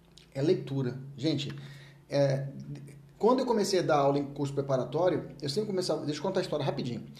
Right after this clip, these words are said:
Como, quando eu começava a dar aula em curso preparatório, toda vez que me dá, me, é, é, me di-, era, me era direcionado, é, um estatuto, um regimento interno pra estudar,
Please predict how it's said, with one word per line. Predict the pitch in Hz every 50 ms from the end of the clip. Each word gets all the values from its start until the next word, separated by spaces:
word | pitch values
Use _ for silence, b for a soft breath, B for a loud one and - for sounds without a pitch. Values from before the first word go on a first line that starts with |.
| B B B B -
Como, | 180 190 202 208 202 180 156 147
quando | - 165 165
eu | 170
começava | 170 170 160 170 170 175
a |
dar | 165 156
aula | 143 139 135
em | 135
curso | 139 143 139
preparatório, | - 131 131 127 120 113 - 147 156 151 131 - - - - B B B B B B B _
toda | - 247 254 240
vez | 202 202 196 -
que | - 196
me | 196 196
dá, | 170 147 151 151 143 - - - 139 139
me, | 143 156 151 -
é, | 139 143 139 139 135 127 135 127 120 120 -
é, | 143
me | 147 147
di-, | 135 147 160 - 143 151
era, | 151 156 151 -
me | 147 156 156
era | 151 147 151 160 165 165 160
direcionado, | 160 165 165 165 165 - 180 151 131 123 117 123 117 - - - - - - - - - -
é, | 135 135 135 131 131 127 127 127 -
um | - 180 190 208
estatuto, | 196 - - 208 185 - - 151 143 135 139 139 139 131 135 135 - - - - - - - - - - - - - -
um | 170 165
regimento | 170 185 170 - 175 170 170 160 165
interno | 160 143 139 139 131 131 131 127
pra | 127 147 147
estudar, | 147 139 - - 113 135 143 147 - - - - B